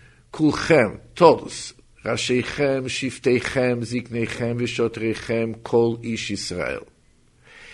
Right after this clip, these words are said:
Seus líderes, seus chefes tribais,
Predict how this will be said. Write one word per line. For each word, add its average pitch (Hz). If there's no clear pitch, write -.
Seus 151
líderes, 135
seus 143
chefes 139
tribais, 117